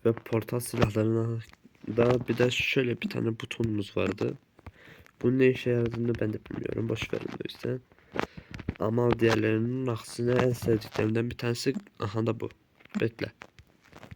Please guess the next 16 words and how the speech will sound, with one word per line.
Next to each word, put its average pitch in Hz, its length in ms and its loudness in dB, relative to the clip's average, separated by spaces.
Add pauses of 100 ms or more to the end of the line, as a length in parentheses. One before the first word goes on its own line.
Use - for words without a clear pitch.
(280)
Bu 123 120 2
galiba 123 640 4
ş-, - 720 -4
bir 123 60 2
tane 113 320 0
yaratığın 110 680 0
üstünde - 380 -8 (320)
çalışıyordu. - 520 -10 (2250)
Aha. 107 280 2 (580)
Gördünüz 117 460 6
mü? 98 80 0 (3500)
Ama 120 220 6
bunun 127 140 6
kontrolleri 113 880 0
biraz 117 220 2
zor. 117 380 -2